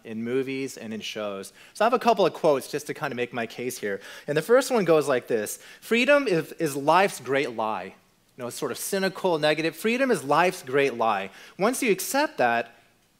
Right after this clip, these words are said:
then in your heart you'll know peace." And that's from Loki, the Avengers. The second quote is, "I'm being torn apart." You know, this sort of, like, anguish. "I'm being torn apart. I wanna be free from this pain.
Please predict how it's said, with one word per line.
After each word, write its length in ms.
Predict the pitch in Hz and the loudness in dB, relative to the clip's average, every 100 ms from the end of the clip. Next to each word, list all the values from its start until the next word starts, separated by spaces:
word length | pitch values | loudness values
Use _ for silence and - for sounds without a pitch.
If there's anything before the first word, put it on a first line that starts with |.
| - | -2
then 220 | 170 220 | 0 0
in 80 | 220 | 0
your 80 | 190 | 0
heart 280 | 170 156 | 2 2
you'll 200 | 139 147 | 0 -6
know 200 | 131 117 | -4 -6
peace." 540 | 107 - 92 - - - _ _ _ _ 135 | -6 -10 -12 -12 -18 -20 _ _ _ _ -12
And 140 | 135 | -4
that's 160 | 147 151 | -4 -4
from 200 | 135 131 | -2 4
Loki, 320 | 147 147 117 | 2 2 -4
the 120 | 110 | -6
Avengers. 600 | 104 117 110 85 87 - _ _ - - - - - - - | -6 -6 -8 -10 -14 -18 _ _ -20 -20 -20 -20 -20 -20 -10
The 60 | 185 | -2
second 360 | - 247 247 190 | 4 6 4 4
quote 240 | 208 190 | 4 6
is, 220 | 180 147 - - - | 4 2 -6 -14 -6
"I'm 320 | 190 294 302 | 0 0 2
being 260 | 277 269 214 | 2 2 2
torn 340 | - 202 196 | 0 0 0
apart." 500 | 180 - 143 104 92 _ _ | 0 -2 -4 -4 -8 _ _
You 60 | 139 | -8
know, 80 | 127 | -6
this 140 | 139 | -6
sort 240 | - 160 | -2 2
of, 100 | 139 | 2
like, 160 | 120 117 | 0 -6
anguish. 320 | - 170 180 165 | -8 -4 -4 -2
"I'm 220 | 190 269 | -2 0
being 180 | 294 233 | 0 0
torn 240 | - 180 | 0 0
apart. 420 | 139 - 123 101 - - - | 0 -2 -2 -2 -8 -20 -8
I 40 | 139 | -4
wanna 200 | 175 208 | 0 0
be 160 | 214 | 0
free 380 | 180 - 190 202 | -2 -4 -2 0
from 240 | 196 170 131 | 0 -2 -2
this 180 | 127 | -4
pain. 460 | - 147 127 101 95 | -8 -10 -8 -8 -10